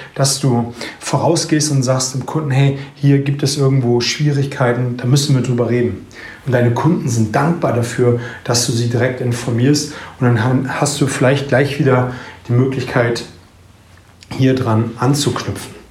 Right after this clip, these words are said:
Ganz, ganz wichtiger Punkt. Informier einfach deine Kunden immer wieder, wenn es irgendwelche Dinge gibt. Vielleicht informierst du die auch einfach über eine Produktneuheit und verkaufst sie direkt mit rein. Und der dritte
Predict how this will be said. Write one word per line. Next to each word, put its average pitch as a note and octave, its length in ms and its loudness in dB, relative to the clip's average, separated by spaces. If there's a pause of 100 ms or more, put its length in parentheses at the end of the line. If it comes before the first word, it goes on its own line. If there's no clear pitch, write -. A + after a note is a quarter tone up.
(200)
Ganz, E3 240 0
ganz D3 240 2
wichtiger D3 300 2
Punkt. C#3 300 0
Informier F3 420 2
einfach D#3+ 300 -2
deine C#3 180 2
Kunden D3+ 460 -2
immer E3+ 240 2
wieder, C#3 360 2 (500)
wenn B2+ 240 2
es - 280 0
irgendwelche A#2+ 400 2
Dinge C3+ 280 2
gibt. - 260 -6
Vielleicht G#3+ 320 0
informierst D3 520 2
du C#3 40 -2
die C3 100 4
auch B2+ 160 0
einfach B2+ 280 -2
über B2 140 0
eine A#2+ 180 0
Produktneuheit B2 1080 2 (400)
und A#2 60 0
verkaufst A#2+ 600 0
sie B2 100 -4
direkt A2 400 -4
mit A2 220 -6
rein. G#2 260 -2 (1300)
Und C3 160 2
der A2+ 80 2
dritte D3 460 0